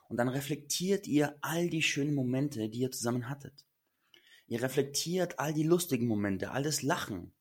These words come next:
auch die, all die Erfahrungen, was ihr gelernt habt. Ihr reflektiert,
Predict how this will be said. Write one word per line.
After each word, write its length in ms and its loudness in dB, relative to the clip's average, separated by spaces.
auch 160 -8
die, 120 -2
all 100 -2
die 80 0
Erfahrungen, 600 -2
was 140 0
ihr 80 0
gelernt 360 -2
habt. 300 -12
Ihr 120 -8
reflektiert, 760 -4